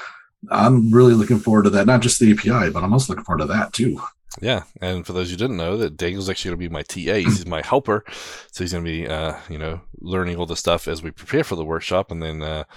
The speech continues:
Speaker 2: you know, the best way to, to, to learn something is to teach it. So he's gonna be helping, uh, help you guys to get the most out of this workshop.
Speaker 1: Absolutely, and to be fair, and then they're like, you know, "Gavin needs a T A." I didn't care what the topic was, Gavin. I'm like, "Gavin's doing it. I'm there."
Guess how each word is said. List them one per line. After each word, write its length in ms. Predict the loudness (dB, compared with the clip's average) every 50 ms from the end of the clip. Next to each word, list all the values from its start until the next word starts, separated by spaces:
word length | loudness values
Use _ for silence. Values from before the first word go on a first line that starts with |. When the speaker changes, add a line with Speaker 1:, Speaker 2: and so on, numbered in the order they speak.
| -20 -20 -20 _ _ -12
Speaker 2:
you 40 | -10
know, 80 | -10 -10
the 120 | -10 -8
best 240 | -8 -8 -6 -6 -6
way 100 | -6 -4
to, 240 | -4 -4 -4 -4 -6 _
to, 260 | -8 -8 -6 -6 -8 -12 _ _ _ _ _ _ _
to 100 | -12 -10
learn 200 | -6 -6 -6 -6
something 280 | -8 -8 -10 -10 -10 -10
is 140 | -12 -12
to 80 | -14 -14
teach 240 | -14 -14 -12 -10 -12
it. 120 | -12 -12
So 120 | -12 -12 -12
he's 160 | -14 -14 -14
gonna 140 | -14 -12 -12
be 80 | -12
helping, 480 | -10 -10 -10 -10 -10 -12 -12 -12 -14 -16 _
uh, 240 | -12 -10 -10 -10 -10 -12 -10 -8
help 200 | -8 -8 -8 -8
you 100 | -6 -4
guys 380 | -2 -2 -2 -4 -8 -10 -16 -20 -20 -20 -20 -20 -20 -20 -20 _ _
to 80 | -12 -10
get 140 | -10 -10 -10
the 80 | -10
most 260 | -8 -8 -8 -8 -6
out 100 | -6 -6
of 80 | -6 -8
this 200 | -10 -12 -14 -14
workshop. 360 | -14 -14 -14 -14 -14 -14 -16 -18 _ _ _ _ _ _ _ _ _ _ -16 -6 -2
Speaker 1:
Absolutely, 540 | 0 0 0 2 4 6 6 8 8 8 8
and 40 |
to 60 | 8 8
be 80 | 8
fair, 400 | 6 6 4 6 6 6 6 6
and 100 | 8 8
then 140 | 6 6 6
they're 120 | 6 6
like, 380 | 6 6 6 6 4 2 -2 -8 -12 -14 -16 -20 -20 -6 0
you 100 | 2 2
know, 80 | 4 4
"Gavin 240 | 4 6 6 8 8
needs 180 | 6 6 2
a 40 | 0
T 140 | 2 4 6
A." 140 | 6 6 6
I 60 | 6
didn't 140 | 4 4 4
care 100 | 2 2
what 140 | 2 0 0
the 60 | -2
topic 280 | -2 -2 -2 -4 -4 -6
was, 160 | -6 -4 -2
Gavin. 320 | -2 -2 -2 -4 -4 -6
I'm 80 | -4 -4
like, 240 | -4 -4 -4 -2 2
"Gavin's 320 | 4 6 6 6 6 6
doing 200 | 6 6 6 6
it. 100 | 4 2 0 -2 -2 -2 -4 _ _
I'm 140 | -4 -2 -2
there." 280 | 0 0 -2 -4 -4